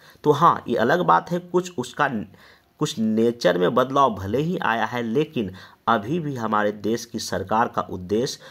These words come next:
लोगों तक समा-, लोगों तक जो है ना, समान वितरण, संपत्ति का समान वितरण या सभी को आय बढ़ाने का ही प्रयास है। ये बात आप ध्यान रखिएगा। हम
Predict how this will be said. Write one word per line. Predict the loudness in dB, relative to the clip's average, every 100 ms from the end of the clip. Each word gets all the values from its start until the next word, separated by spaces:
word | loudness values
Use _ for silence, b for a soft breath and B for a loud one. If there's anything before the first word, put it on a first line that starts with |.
| B _
लोगों | 0 2 2 0
तक | -2 -6
समा-, | -6 -4 -2 -2 -4
लोगों | 0 0 2 0
तक | -2
जो | -2 -4
है |
ना, | -4
समान | -8 -6 -2 0 0 -4 -8
वितरण, | -10 0 0
संपत्ति | 0 -4 -4 -4 -4 -10
का | -4 -4
समान | -4 -4 -4
वितरण | -4 -4 -4 -4 -8 B B -2
या | -2
सभी | 0 -4 -4 -8
को | -10 -4 0
आय | 0
बढ़ाने | -2 -2 -2 -2 -6
का | -4 -2
ही | -2 -2
प्रयास | -2 0 0 -4 -8 -18
है। | -20 B B B -4
ये | -2
बात | 0 0
आप | -2 -2 -12
ध्यान | -8 -6 -6
रखिएगा। | -8 -10 -12 -12 B B B 0
हम | 0 0 -8